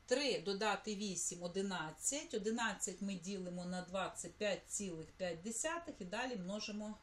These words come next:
на сім. П'ятдесят п'ять помножимо на сім. П'ятдесят на сім — триста п'ятдесят. І ще тридцять п'ять, триста вісімдесят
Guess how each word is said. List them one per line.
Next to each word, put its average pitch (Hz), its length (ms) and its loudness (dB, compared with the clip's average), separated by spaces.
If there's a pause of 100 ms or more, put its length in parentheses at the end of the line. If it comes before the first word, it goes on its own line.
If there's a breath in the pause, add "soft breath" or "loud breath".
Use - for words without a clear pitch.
(140)
на 190 340 -4
сім. 165 520 -2 (1400 loud breath)
П'ятдесят 214 640 2
п'ять 233 280 4
помножимо 196 580 0
на 180 360 -2
сім. 294 580 2 (920)
П'ятдесят 214 640 2
на 202 140 -2
сім — 196 360 0
триста 190 360 -2
п'ятдесят. 233 1000 0 (300)
І 190 120 -4
ще 247 480 2
тридцять 339 500 -8
п'ять, 294 380 -4
триста 226 640 0 (640 loud breath)
вісімдесят 196 840 0